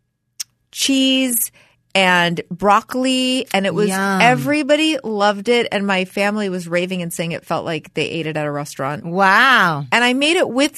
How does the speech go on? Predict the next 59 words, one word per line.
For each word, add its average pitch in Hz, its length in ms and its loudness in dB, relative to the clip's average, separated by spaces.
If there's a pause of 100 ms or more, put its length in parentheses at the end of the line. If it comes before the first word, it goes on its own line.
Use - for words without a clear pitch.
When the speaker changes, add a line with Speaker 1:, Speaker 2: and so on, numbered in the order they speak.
(100)
Speaker 1:
Xander, 285 480 0
so 226 120 -4
it - 40 -4
was - 140 -4
something 302 360 -6
that, 285 120 -4
like, 240 220 -4
brought 226 240 -4
the 233 60 -8
two - 180 -4
of 220 100 -6
us 226 240 -4 (100)
Speaker 2:
Oh, 269 40 -12
Speaker 1:
together. 330 340 0 (120)
Speaker 2:
that's 160 100 0
Speaker 1:
Like, 165 200 0
Speaker 2:
nice. 226 120 -2
Speaker 1:
and 277 160 4
it 262 100 0
was 285 180 -4
so 349 220 2
easy. 254 500 -2 (320)
I 220 100 0
love 254 260 4
HelloFresh 277 640 0
because 220 400 -2 (480)
it 226 100 0
just 262 220 0
sends 254 260 0
you 233 80 -4
just 214 220 -4
the 233 80 -4
amount 208 240 0
of 196 80 -4
ingredients 185 560 -4
you 180 80 -6
need, 160 280 -4
and 160 200 -2
Speaker 2:
Yes. 208 40 -2
Speaker 1:
you 240 100 0
don't 285 100 2
have 294 100 -2
to 294 80 0
hunt 262 300 -2
around 226 400 0
for, 220 100 -4
like, 202 220 0
"Oh, 277 180 4
do 254 140 2
I 240 80 4
have 240 260 0
this? 254 260 2
Oh, 262 200 4
shoot, 254 260 -4
I 226 140 -2
didn't 220 160 -6
get 208 180 -6
this." 233 200 -4
It's 170 120 -10